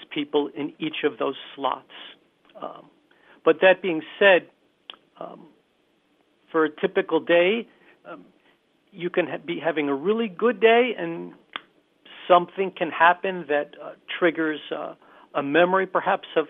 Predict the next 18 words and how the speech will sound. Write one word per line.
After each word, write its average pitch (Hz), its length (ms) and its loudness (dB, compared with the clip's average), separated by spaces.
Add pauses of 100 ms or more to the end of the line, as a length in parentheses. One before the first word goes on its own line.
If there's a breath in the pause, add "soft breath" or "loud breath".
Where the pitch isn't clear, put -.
of 147 140 -6
October 156 380 -2
twenty-seventh, 151 1080 -6 (560 loud breath)
and 160 300 -6
you 147 460 -4 (1160)
suddenly 180 460 2
are 180 160 4
no 175 180 4
longer 214 400 4
having 208 260 2
a 208 80 2
good 202 220 4
day. 220 300 2 (440 loud breath)
Uh, 160 280 -8
and 165 160 -2
that's, 180 160 2 (440)
I 160 100 -2
think, 160 280 -4